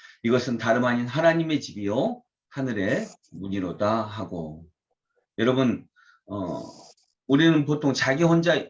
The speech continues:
야곱은 자기 혼자 있다고 생각을 했습니다. "아무도 없고 나 혼자 있어. 아무도 내 삶을 도와주지 않고, 어, 내 먹을 건 내가 챙겨야 돼." 이렇게 생각을 하고 있었습니다. 그런데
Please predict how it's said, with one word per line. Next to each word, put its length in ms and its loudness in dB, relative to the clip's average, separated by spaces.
야곱은 460 0
자기 300 -6
혼자 280 0
있다고 380 -6
생각을 400 -6
했습니다. 540 -10
"아무도 440 4
없고 360 -2
나 220 0
혼자 340 -2
있어. 580 -6
아무도 460 4
내 180 6
삶을 380 0
도와주지 520 -2
않고, 640 -2
어, 180 -14
내 160 2
먹을 320 2
건 160 -4
내가 240 2
챙겨야 500 -4
돼." 380 -4
이렇게 340 -4
생각을 460 -10
하고 180 -6
있었습니다. 560 -10
그런데 520 2